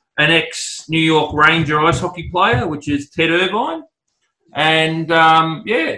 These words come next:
he's Canadian. He, um, learnt off the Harts, great pedigree, and the guy is very talented in other areas. And to be honest, I understand why he went to A E W.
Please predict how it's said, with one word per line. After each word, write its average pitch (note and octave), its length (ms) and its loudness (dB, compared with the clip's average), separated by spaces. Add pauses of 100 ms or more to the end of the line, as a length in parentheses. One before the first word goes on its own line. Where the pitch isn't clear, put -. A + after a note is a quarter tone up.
(140)
he's D3+ 200 -8
Canadian. G3 840 2 (140)
He, D#3 520 -2
um, D3+ 440 2
learnt F3+ 240 0
off D3 180 0
the D3+ 80 0
Harts, G3 840 4 (320)
great F3+ 260 2
pedigree, F#3+ 680 0 (400)
and F3+ 240 2
the F3+ 160 0
guy G#3 400 6
is D#3 280 0
very E3 360 0
talented E3 400 0
in E3 80 -2
other E3+ 180 2
areas. F#3 720 -2
And D#3+ 460 -6 (480)
to F3 80 -8
be F#3+ 220 2
honest, G3 440 0
I D#3 140 2
understand D#3 340 -2
why D#3 100 -2
he D#3 40 -2
went E3 140 -4
to D3+ 100 0
A D3+ 120 0
E D3 60 -2
W. F3 240 0